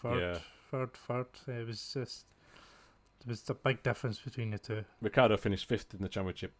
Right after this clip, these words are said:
Speaker 2: Ocon
Speaker 1: Mm-hmm.
Speaker 2: twelfth.
Speaker 1: Yep.
Speaker 2: That is quite a big delta, as David Coulthard would say.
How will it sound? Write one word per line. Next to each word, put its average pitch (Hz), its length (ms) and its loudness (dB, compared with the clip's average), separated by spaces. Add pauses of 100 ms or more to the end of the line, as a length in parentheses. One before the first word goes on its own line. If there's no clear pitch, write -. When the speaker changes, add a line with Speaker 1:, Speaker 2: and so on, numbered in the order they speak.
(160)
Speaker 2:
Ocon 90 400 -2
Speaker 1:
Mm-hmm. 117 220 -2
Speaker 2:
twelfth. - 580 0 (760)
Speaker 1:
Yep. 117 140 -4 (1080)
Speaker 2:
That 95 160 -4
is 78 120 -6
quite 101 280 0
a - 20 -10
big 87 360 -4 (540)
delta, 107 440 4 (140)
as 85 100 -4
David 85 280 -2
Coulthard 85 380 -6
would 80 140 -14
say. 80 240 -8